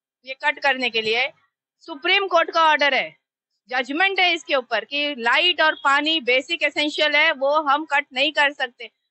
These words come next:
अगर आपको करना ही था तो आप penalty charge करते, Recovery करना है तो penalty आप ऐड करके मांगे, Cut करके नहीं जा सकते आप। और second thing, अगर ये builder बोल रहा है, "ये मैं आज इस, इस काम में नहीं हूँ, ये ओमकार builder का नहीं है", तो ये किसका है फिर?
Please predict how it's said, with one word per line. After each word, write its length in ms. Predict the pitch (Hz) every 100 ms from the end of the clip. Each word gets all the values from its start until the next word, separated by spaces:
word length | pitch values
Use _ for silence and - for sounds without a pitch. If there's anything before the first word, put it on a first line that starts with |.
| -
अगर 200 | 262 294
आपको 280 | 285 - 320
करना 300 | 285 269 330
ही 140 | 349
था 180 | 339 311
तो 120 | 330
आप 120 | 330 -
penalty 400 | 302 370 381 392
charge 280 | 339 311
करते, 340 | - 226 - 147 - - - - 208
Recovery 400 | 247 294 294 370
करना 260 | 311 285 233
है 200 | 226 302
तो 100 | 311
penalty 460 | 285 285 294 330
आप 400 | 302 247 269 330 -
ऐड 280 | 254 330 330
करके 240 | 320 320
मांगे, 440 | 320 285 262 170 165 _ -
Cut 160 | 294 311
करके 280 | 330 302 302
नहीं 200 | 294 320
जा 140 | 320
सकते 320 | - 359 277
आप। 220 | 220 160 _ _ _ _ _ -
और 80 | 262
second 420 | 277 277 349 359
thing, 180 | 302 233
अगर 220 | 233 269 311
ये 100 | 302
builder 320 | 262 269 302
बोल 160 | 285
रहा 120 | 302 311
है, 80 |
"ये 100 | 302
मैं 140 | 294 277
आज 240 | 285 294
इस, 420 | 277 277 - _ _
इस 120 | 285 -
काम 340 | 269 262 285
में 120 | 294
नहीं 260 | 277 285 277
हूँ, 180 | 180 - 233
ये 80 |
ओमकार 400 | 254 262 277 302
builder 280 | 285 277 285
का 100 | 294
नहीं 220 | 285 294
है", 80 | 247
तो 120 | 226
ये 120 | 311 320
किसका 320 | 302 - 339
है 220 | 349 349
फिर? 320 | 349 285 185